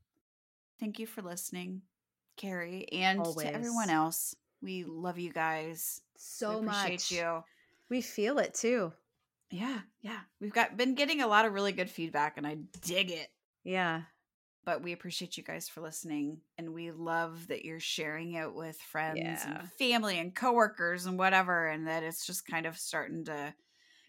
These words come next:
Speaker 1: to build and launch, and we're,
Speaker 2: Yeah.
Speaker 1: we're loving it. So we appreciate you guys. Anyway, thank you.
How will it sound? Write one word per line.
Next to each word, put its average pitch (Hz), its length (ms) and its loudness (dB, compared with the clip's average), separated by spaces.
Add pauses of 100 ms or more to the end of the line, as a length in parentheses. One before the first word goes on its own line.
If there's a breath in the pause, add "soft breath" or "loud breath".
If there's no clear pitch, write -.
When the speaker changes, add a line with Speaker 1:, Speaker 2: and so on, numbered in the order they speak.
(100)
Speaker 1:
to - 80 -4
build 180 380 2
and 160 160 -2
launch, 160 360 -2
and 156 80 -8
we're, 151 420 -2 (120)
Speaker 2:
Yeah. - 240 -8
Speaker 1:
we're 143 320 -4
loving 151 440 0
it. - 160 -16 (120)
So 151 480 -6
we 170 120 -8
appreciate - 460 -10
you 139 80 -12
guys. 156 540 -8 (760)
Anyway, 160 360 -4 (320)
thank 175 240 -8
you. 165 280 -8